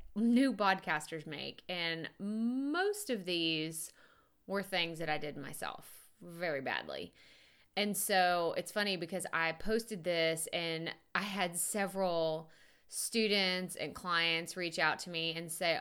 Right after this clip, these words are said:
"Oh my gosh, thank you so much for making this video because it is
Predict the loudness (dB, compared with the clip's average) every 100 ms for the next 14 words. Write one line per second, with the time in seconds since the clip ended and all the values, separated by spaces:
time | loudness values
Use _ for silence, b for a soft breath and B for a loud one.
0 | 0 -2 -2 -4 -4 0 2 0 -4 -8
1 | -4 -4 -4 -8 -6 -6 -2 2 2 2
2 | 2 2 0 -4 -6 -6 -6 -4 -2 -2
3 | -4 -6 -8 -8 -2 0 4 4 6 4
4 | 0 -2 0 0 0 -4 -8 -4 0 0
5 | 0 0 -2 -4 -6